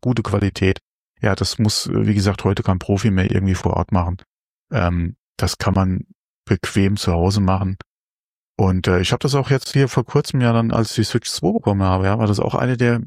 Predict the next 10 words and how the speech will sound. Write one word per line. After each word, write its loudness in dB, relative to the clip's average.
der 0
ersten -2
Sachen, -2
da 0
eine -2
vernünftige -2
Folie 0
drauf -2
und -6
Ende. 0